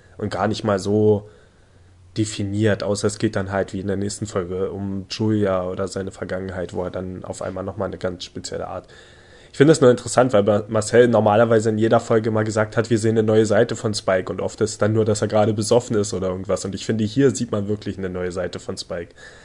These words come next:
Aber das könnte eben so weit gehen, bis er alle Seiten einfach abgedeckt hat. <laughs> Ja.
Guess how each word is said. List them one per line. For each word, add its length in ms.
Aber 120
das 140
könnte 220
eben 140
so 120
weit 180
gehen, 180
bis 180
er 340
alle 200
Seiten 300
einfach 220
abgedeckt 560
hat. 140
<laughs> 100
Ja. 260